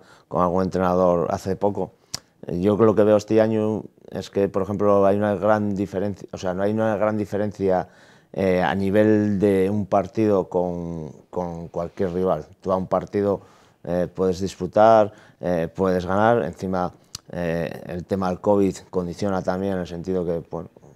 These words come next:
pues, puedes tener tres o cuatro bajas y no aplazar el partido. Entonces, todos esos condicionantes, eh, hacen que la categoría, eh, sea superigualada. Aunque haya diferencia entre los equipos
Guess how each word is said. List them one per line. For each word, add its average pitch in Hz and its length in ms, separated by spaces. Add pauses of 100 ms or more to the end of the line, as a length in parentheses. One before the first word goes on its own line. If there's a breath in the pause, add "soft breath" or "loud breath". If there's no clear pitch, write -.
(140)
pues, 85 240 (100)
puedes 92 180
tener 95 220
tres 85 180
o 95 60
cuatro 92 240
bajas 98 260
y 87 60
no 90 140
aplazar 87 360
el 87 100
partido. 113 600 (380 soft breath)
Entonces, 95 460 (400 soft breath)
todos 110 180
esos 107 140
condicionantes, 110 880
eh, 92 280
hacen - 300
que 104 140
la 95 160
categoría, 98 720 (160)
eh, 87 420 (280 soft breath)
sea 92 360
superigualada. 92 840
Aunque 95 260
haya 113 180
diferencia 117 460
entre 107 180
los 101 120
equipos 101 560